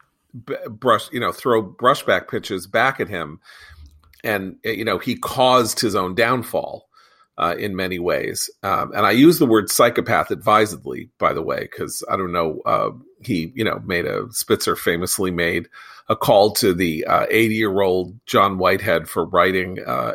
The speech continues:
a, an op-ed in the Wall Street Journal about how he was, uh, unfairly going after somebody or other, uh, Ace Greenberg, for, um, uh, for his, uh,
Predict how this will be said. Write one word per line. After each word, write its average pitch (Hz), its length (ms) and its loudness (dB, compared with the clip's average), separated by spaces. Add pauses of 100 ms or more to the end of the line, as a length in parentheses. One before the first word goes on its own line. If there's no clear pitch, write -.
a, 95 420 -4 (840)
an 104 120 -4
op-ed 113 440 4
in 95 160 0
the 98 220 -2 (100)
Wall 110 320 0
Street 104 260 -4
Journal 98 380 2
about 98 260 2
how 85 240 0
he 98 160 -6
was, 85 400 -6 (180)
uh, - 500 -2
unfairly 98 640 2
going 90 320 -2
after 90 500 -2
somebody 87 400 -2
or 82 140 -2
other, - 340 -2
uh, 98 80 -2
Ace - 320 0
Greenberg, 98 640 -2
for, - 420 -2
um, - 300 -4 (840)
uh, 57 580 0
for - 320 -2
his, - 560 -4
uh, 110 440 0